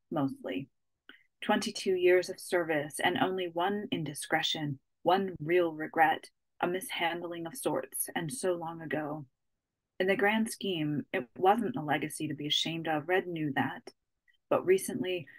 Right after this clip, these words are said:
with Transom Schultz back in Fallen Mountains, with that unimaginable mess he'd fashioned out at the Hardy farm,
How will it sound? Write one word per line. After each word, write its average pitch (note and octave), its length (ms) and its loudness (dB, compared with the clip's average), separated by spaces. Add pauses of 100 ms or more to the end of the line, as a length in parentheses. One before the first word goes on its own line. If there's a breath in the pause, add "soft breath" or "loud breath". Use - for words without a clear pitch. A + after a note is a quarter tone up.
(160 loud breath)
with - 240 -6
Transom G3+ 420 -2
Schultz F#3 480 4
back D#3+ 300 2
in F3+ 180 -6
Fallen F3 260 0
Mountains, D#3 560 -4 (340 loud breath)
with E3+ 100 -8
that F3+ 300 6
unimaginable D#3+ 840 4
mess E3+ 360 -2
he'd - 320 -2
fashioned E3 540 2
out E3+ 240 0
at E3+ 80 -4
the D3 80 -6
Hardy E3 340 0
farm, F#3+ 440 -2